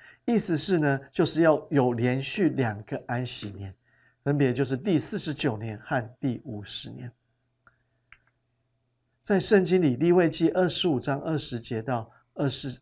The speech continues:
二节这样讲：“你们若说，这第七年我们不工作，也不收藏土产，吃什么呢？”神就这样说：“我必在第六年将我所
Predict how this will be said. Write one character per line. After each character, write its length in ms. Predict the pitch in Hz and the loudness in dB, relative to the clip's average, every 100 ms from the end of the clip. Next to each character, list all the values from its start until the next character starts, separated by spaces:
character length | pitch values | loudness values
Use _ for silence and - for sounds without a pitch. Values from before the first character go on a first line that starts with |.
| - | -4
二 180 | 143 120 | -2 -2
节 200 | - 107 | -6 -6
这 140 | 123 | -6
样 180 | 123 107 | -6 -8
讲 240 | - 98 _ _ _ | -10 -14 _ _ _
：“你 140 | - 127 | -8 -2
们 160 | 135 | 0
若 220 | 156 165 143 | 2 0 0
说， 340 | - 139 139 - - _ | 0 0 0 -6 -20 _
这 140 | - 185 | -2 -2
第 180 | 175 180 | 2 0
七 220 | - 175 | 0 0
年 180 | 170 156 | 2 2
我 100 | 147 | 2
们 160 | 127 123 | 0 0
不 100 | 160 | -2
工 280 | 151 147 | 0 -4
作， 280 | 143 170 131 - - | -2 -2 -2 -4 -2
也 120 | 135 | -2
不 120 | 127 | 0
收 240 | 170 180 180 | 0 0 0
藏 240 | 170 127 | 0 -2
土 200 | 123 135 | -2 -4
产， 280 | 143 123 107 | -2 -6 -6
吃 200 | - 208 | -4 0
什 220 | 208 170 | 0 0
么 100 | 131 | 0
呢？” 280 | 127 135 135 131 _ _ _ _ _ - | -2 -4 -6 -10 _ _ _ _ _ -8
神 220 | 127 127 | -6 0
就 100 | 143 | 0
这 100 | 131 | 2
样 140 | 131 | 0
说 300 | 120 139 135 139 - | 2 2 0 -2 -8
：“我 240 | - 139 127 | 2 4 4
必 360 | - 202 147 | 4 4 4
在 340 | 131 - 165 127 | 0 4 6 4
第 320 | - 196 160 | -2 -2 2
六 240 | 156 175 | 6 6
年 260 | 131 120 120 _ | 4 -4 -8 _
将 260 | - 202 190 | 0 2 4
我 160 | 170 165 | 2 0
所 400 | - 131 123 | -2 -4 -6